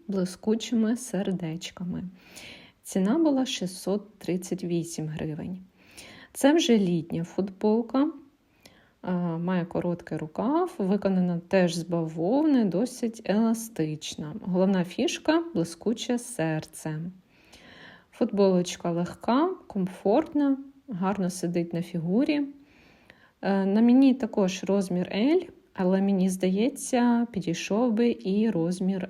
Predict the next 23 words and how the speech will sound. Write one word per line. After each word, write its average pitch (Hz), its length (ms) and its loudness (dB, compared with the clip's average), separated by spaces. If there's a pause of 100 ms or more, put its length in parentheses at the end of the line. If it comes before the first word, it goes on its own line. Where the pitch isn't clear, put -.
(120)
M. 160 220 -4 (960)
Як 214 180 0
я 302 160 8 (120)
вже 240 200 2
казала, 302 760 4
е, 220 380 4
цей 247 280 4
магазин 214 400 4
спеціалізується 202 920 0
на 175 220 0
футболках 180 640 0
зі 240 180 2
стразами. 208 800 0 (960)
І 226 80 2
це 208 200 2
видно, 269 440 2
вони 220 240 6
сяють 233 640 0
дуже 190 320 0
ефектно, 196 440 -2
особливо 185 480 0
на 190 120 0
сонці. 180 540 -6